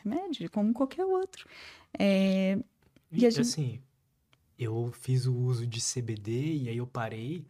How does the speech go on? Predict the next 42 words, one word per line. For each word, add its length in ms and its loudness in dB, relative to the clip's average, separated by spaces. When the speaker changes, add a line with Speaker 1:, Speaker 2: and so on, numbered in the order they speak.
Speaker 2:
e 240 -4
é 100 -8
dif-, 360 -14
é 180 -6
dif-, 260 -10
eu 80 -2
fiz 180 -4
tudo 200 -4
errado. 460 -4
E 40 -6
eu 60 -2
Speaker 1:
Sim. 60 0
Speaker 2:
posso 160 10
dizer, 260 2
não 140 2
façam 420 -4
isso, 220 -4
porque 500 -4
parece 320 0
que 80 -2
é 20 2
uma, 160 2
ah, 200 2
é 60 2
natural, 680 0
uma 160 0
coisa 240 -2
assim, 480 -6
mas, 260 -4
cara, 220 -4
o 20 -6
sistema 340 0
endocannabinoide 880 2
do 120 -10
corpo 420 -6
tá 140 -6
em 80 0
tudo, 440 -2
modifica 420 -4
tudo. 520 -2
Então 220 -2
é 80 0